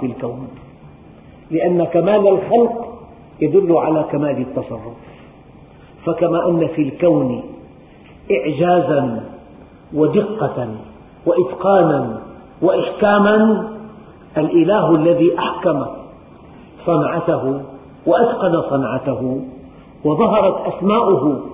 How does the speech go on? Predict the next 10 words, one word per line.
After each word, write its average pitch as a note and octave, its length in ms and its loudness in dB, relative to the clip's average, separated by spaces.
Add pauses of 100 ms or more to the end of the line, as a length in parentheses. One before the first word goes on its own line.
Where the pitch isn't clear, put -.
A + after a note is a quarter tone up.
(240)
الحسنى E3 640 0 (720)
في G3 200 2
كل A3+ 380 4
صنعته C3+ 760 -2 (600)
هو D3 180 4
في C#3 360 -2 (920)
باب F3 340 2
المعاملة، D#3 840 2 (460)
معاملة D3+ 640 2
عباده، C#3 840 0